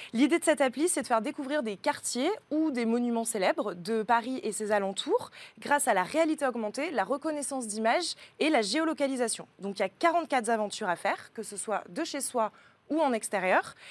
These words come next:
C'est environ une heure trente par aventure et c'est une sorte de jeu de piste en fait. Donc pour les aventures dehors, on a plusieurs thématiques, sport, street art, euh,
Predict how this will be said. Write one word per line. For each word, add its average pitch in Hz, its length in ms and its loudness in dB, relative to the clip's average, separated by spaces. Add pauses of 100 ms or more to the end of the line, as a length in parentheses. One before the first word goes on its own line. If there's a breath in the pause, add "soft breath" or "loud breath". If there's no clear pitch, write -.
(180 loud breath)
C'est - 160 2
environ 254 460 2
une 359 120 -4
heure 330 120 0
trente 302 240 -4
par 233 160 2
aventure 208 400 -4
et 330 40 -2
c'est 240 120 -6
une 220 40 -4
sorte 294 280 -4
de 208 120 -6
jeu 202 200 -4
de 262 80 -2
piste 208 340 -4
en 185 60 -8
fait. - 320 -8 (520 loud breath)
Donc 226 140 0
pour 302 140 2
les 330 160 6
aventures 285 400 2
dehors, 247 220 6
on 226 100 0
a 175 60 2
plusieurs 262 320 -2
thématiques, 262 840 -2
sport, 269 500 0
street - 320 -8
art, 233 320 4 (120)
euh, 214 180 -2